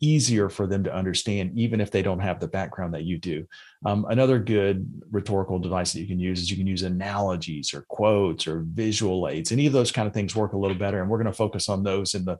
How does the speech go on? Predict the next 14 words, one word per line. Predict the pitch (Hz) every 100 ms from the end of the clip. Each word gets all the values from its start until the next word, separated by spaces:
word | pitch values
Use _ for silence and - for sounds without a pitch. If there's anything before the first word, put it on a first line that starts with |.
| -
in | 101
the | 95
third | 90 98 92
step | - 98 95
when | 92
we | 90
get | 95 92
to | - 104
it. | 113 - - - - -
But | 120 123
when | 151 190
you | 208
do | 165 139 208 233
practice, | 233 127 98 95 107 107 - -